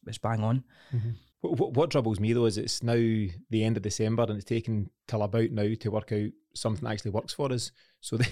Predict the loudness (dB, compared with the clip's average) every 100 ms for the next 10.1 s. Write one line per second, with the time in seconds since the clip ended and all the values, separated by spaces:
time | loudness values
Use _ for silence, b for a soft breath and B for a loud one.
0 | -2 -6 -2 0 0 0 -2 0 0 0
1 | 0 -2 -2 -2 -2 -2 -2 -2 0 0
2 | 0 0 0 0 -2 0 0 -2 b b
3 | b b b -4 0 0 2 0 -2 0
4 | 0 0 -2 0 0 0 -2 -2 -4 -2
5 | 0 0 -2 -2 -4 -4 0 2 0 -4
6 | _ -6 -4 0 -2 -2 -4 -2 0 -2
7 | -2 -4 -2 -2 0 0 2 2 2 0
8 | -4 -6 -2 -2 -2 -4 -4 -2 0 -2
9 | -2 -4 -4 -4 -2 0 0 -2 -4 -4
10 | -6